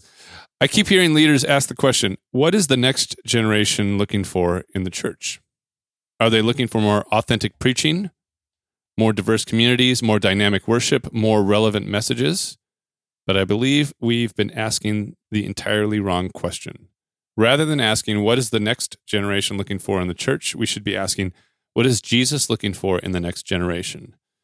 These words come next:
Rather than asking, 'What type of church is the next generation looking for?' we should be asking, 'What type of generation is Jesus looking for?'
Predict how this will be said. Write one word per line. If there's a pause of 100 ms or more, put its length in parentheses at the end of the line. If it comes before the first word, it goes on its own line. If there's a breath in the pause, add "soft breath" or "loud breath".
(500)
Rather
than
asking,
'What
type
of
church
is
the
next
generation
looking
for?'
we
should
be
asking,
'What
type
of
generation
is
Jesus
looking
for?'